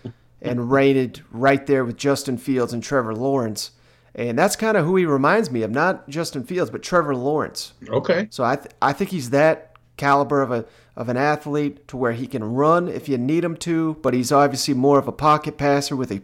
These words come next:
Speaker 2: big arm. And I, I just think this is a home run addition. And it doesn't matter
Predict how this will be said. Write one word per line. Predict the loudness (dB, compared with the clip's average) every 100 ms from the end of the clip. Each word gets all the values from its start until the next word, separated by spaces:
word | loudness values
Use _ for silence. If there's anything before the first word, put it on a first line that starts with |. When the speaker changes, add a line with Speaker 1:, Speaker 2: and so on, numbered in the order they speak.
| 0
Speaker 2:
big | 0 2
arm. | 2 2 0 -4 -10 _ _ _ _ _ _
And | -10 -6 -4 -4
I, | -4 -6 -10
I | -8
just | -8 -6
think | -8 -6
this | -8
is | -6
a | -6
home | -6 -6 -4 -2
run | -2 -2 -4 -8
addition. | -10 -6 -4 -4 -4 -6 -8 -14 _ _ _ -14
And | -10
it | -8 -6
doesn't | -6 -4
matter | -2 0 -2 -4